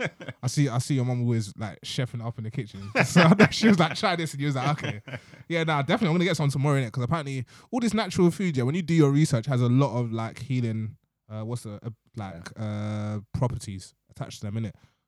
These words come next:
Speaker 2: So I was literally on Google 'cause I was like, "Oh, I'm just feeling like garbage." And no, it's not Rona. Yeah, but I was just, I wasn't feeling too great, innit? So I was like, "What kind of healthy foods can I eat to kind of, like, get me back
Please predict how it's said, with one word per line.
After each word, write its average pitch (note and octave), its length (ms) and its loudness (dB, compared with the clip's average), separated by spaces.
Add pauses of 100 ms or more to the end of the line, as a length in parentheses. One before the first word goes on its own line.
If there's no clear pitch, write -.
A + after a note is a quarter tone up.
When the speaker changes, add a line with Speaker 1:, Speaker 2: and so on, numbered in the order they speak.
Speaker 2:
So G2+ 80 -16
I G#2+ 80 -6
was C3 100 0
literally A#2 360 0
on G#2+ 80 0
Google A#2+ 360 4
'cause - 140 -12
I - 20 -6
was A2 100 -4
like, G2+ 140 -6
"Oh, F#2+ 240 -8
I'm G2 80 -12
just G#2+ 160 -8
feeling G#2 240 -6
like F2+ 160 -14
garbage." G2+ 460 -10 (100)
And G#2 100 -14
no, G#2+ 280 -4
it's - 120 -10
not A2 160 -8
Rona. G2+ 300 -10 (560)
Yeah, G#2+ 220 -6
but C3 220 -2
I C#3 80 0
was C#3 80 -2
just, D3+ 180 -4
I C3+ 80 4
wasn't C#3+ 260 0
feeling C#3 220 -4
too B2+ 120 -2
great, C3 220 -2
innit? A#2+ 160 -4
So A#2 280 -4 (320)
I - 20 -8
was C#3+ 80 -4
like, C#3+ 100 -4
"What A3 140 -6
kind G3 220 -4
of F3+ 200 -6 (160)
healthy E3 280 -8
foods D3 200 -6
can B2+ 160 -6
I B2 140 -4
eat C3 220 0 (240)
to A#2+ 100 -6
kind A#2 260 -2
of, G#2 140 -2
like, G#2 240 -4 (560)
get A2+ 120 -6
me A2 100 -2
back G#2+ 220 -6